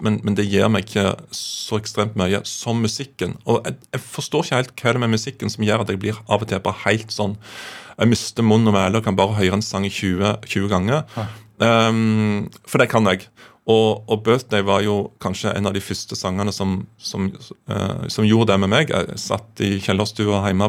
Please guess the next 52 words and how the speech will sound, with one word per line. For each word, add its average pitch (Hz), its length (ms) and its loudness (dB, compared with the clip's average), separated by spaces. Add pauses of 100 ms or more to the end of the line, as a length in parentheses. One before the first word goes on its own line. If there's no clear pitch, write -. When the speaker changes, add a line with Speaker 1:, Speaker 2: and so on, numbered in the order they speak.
Speaker 1:
på 101 160 -2
Kvassheim 98 400 -4
på 101 80 -2
Jæren 104 300 2 (500)
og 113 240 6
hørte 110 400 -2
den. 104 220 4
Det 101 100 4
var 104 160 4
på - 160 -8
elleve 101 240 0
plater 107 300 2
da, 135 80 4 (180)
gang 117 240 4
etter 104 160 -4
gang 107 320 0
etter 107 160 -8
gang 104 240 -2
etter 101 160 -6
gang. 147 300 2 (500)
Eh, 107 540 4
og 120 80 4
har 120 80 -4
forstått 110 340 -2
også 107 160 -8
f-, - 220 -16 (100)
fulgt 98 320 -4
de 98 140 2 (180)
etterpå, 98 460 0 (180)
både - 160 -6
Bjørk 101 320 -6
og, 92 160 -2 (160)
og 92 80 -10
Sugar 107 240 -10
Cubes. 127 160 -12
Speaker 2:
Hvorfor 120 240 -2
tror 110 160 -2
du 101 80 0
det 110 140 -2
traff 95 180 -2
sånn 127 220 -6
da? - 20 -18 (1500)
Speaker 1:
Det 98 100 -4
er 85 80 -4
bare 92 80 4
å - 80 -2
høre 104 160 2
på 110 160 2
den. - 80 -2
Den 104 160 6
er 101 160 4
jo 117 160 6